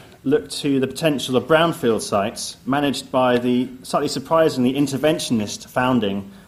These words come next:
of a brownfield agency. The Greens are the most radical,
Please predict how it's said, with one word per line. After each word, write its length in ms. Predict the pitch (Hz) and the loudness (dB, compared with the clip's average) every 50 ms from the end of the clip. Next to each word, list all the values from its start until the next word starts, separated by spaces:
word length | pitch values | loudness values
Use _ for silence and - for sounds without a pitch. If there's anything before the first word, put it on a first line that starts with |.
| - - | -8 -4
of 300 | 117 113 110 107 107 - - | -2 0 0 -2 -4 -8 -6
a 280 | 117 117 113 113 110 101 - | -4 -2 -2 -2 -2 -4 -4
brownfield 680 | 127 131 127 131 127 127 - 127 117 113 107 107 - 107 | -2 0 0 0 0 -2 -2 0 2 2 2 0 0 0
agency. 640 | 139 160 160 160 120 98 - - 98 90 90 92 - - - - - - - - - - - _ _ - | 0 0 0 0 -2 -6 -6 -8 -8 -8 -10 -10 -14 -20 -20 -20 -20 -20 -20 -20 -20 -20 -20 _ _ -8
The 40 | |
Greens 540 | 127 - 151 165 180 180 180 165 156 - - | -6 -2 0 2 2 2 2 2 0 -2 -2
are 40 | 127 | -2
the 120 | 120 123 | 0 2
most 240 | 131 127 117 113 - | 2 2 2 0 0
radical, 640 | 127 156 185 202 156 - - - 107 113 160 160 | 0 0 2 2 0 -2 -2 -4 -4 -4 -4 -6